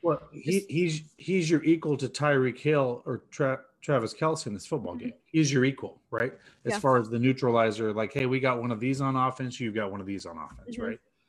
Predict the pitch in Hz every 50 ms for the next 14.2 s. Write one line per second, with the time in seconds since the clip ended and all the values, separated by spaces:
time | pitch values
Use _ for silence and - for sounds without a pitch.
0 | _ _ _ _ - 127 131 127 - - 151 139 131 113 113 110 107 120 120 113
1 | - - 104 98 98 95 92 92 90 80 95 95 90 - _ _ _ _ _ _
2 | _ _ _ _ _ 147 120 113 110 107 104 95 92 90 - _ _ _ _ _
3 | _ _ _ _ _ _ _ _ _ _ _ _ - 135 127 139 160 156 165 139
4 | - - - 131 131 139 160 160 156 - _ _ _ _ _ _ _ _ _ 156
5 | 143 131 127 123 120 117 113 117 123 127 - _ _ _ _ _ _ _ _ _
6 | _ - 147 135 123 117 113 123 139 143 147 143 147 147 143 131 117 113 117 117
7 | 123 120 117 - - 110 113 120 120 120 135 143 131 123 113 113 117 120 117 110
8 | 107 117 127 131 127 127 107 101 117 117 123 127 120 117 113 110 104 - - 139
9 | 156 151 - - 131 113 104 - 98 101 - - 104 101 101 98 - 107 104 101
10 | 92 - 107 95 - - - 107 101 95 95 - _ _ _ _ _ _ _ _
11 | - 127 123 123 120 120 131 127 120 107 117 127 131 135 123 117 123 127 127 117
12 | 117 110 101 98 110 104 101 104 120 120 - - - 120 110 101 113 131 - -
13 | 113 101 - - 117 - - 107 98 95 - - - 95 90 101 92 90 95 98
14 | 95 127 147